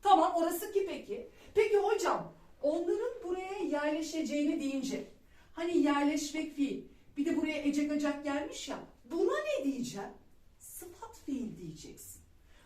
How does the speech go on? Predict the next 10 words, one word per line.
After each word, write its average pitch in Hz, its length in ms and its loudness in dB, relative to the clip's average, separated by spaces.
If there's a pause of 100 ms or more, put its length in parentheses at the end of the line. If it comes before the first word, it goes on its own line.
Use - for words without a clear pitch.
(120)
Bunun 277 560 0
adına 392 420 4
sıfat 480 560 -2
fiil 330 340 4
diyeceksin. - 540 -14 (960)
Peki 247 220 -10
arkadaşlar, 214 460 -8 (100)
bu 254 120 -6
bahsettiğim 240 720 -8
olay 190 280 -4